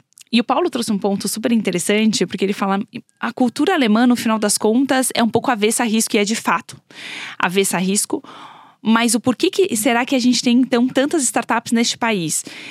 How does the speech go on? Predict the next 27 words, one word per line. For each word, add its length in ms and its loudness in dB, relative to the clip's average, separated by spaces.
Existem 320 2
algumas 480 2
frentes 300 2
específicas 680 -2
que 80 -2
já 120 0
vêm 120 0
do 80 0
histórico 720 0
econômico 500 0
do 120 -2
próprio 320 -4
país. 400 0
Então, 260 0
quando 180 -2
você 220 -2
olha, 400 0
as 160 -2
principais 460 -2
startups 480 -4
estão 160 -2
em 80 0
mobilidade, 1000 -2
em 100 -2
saúde, 920 0
em 240 0
sustentabilidade 1300 -2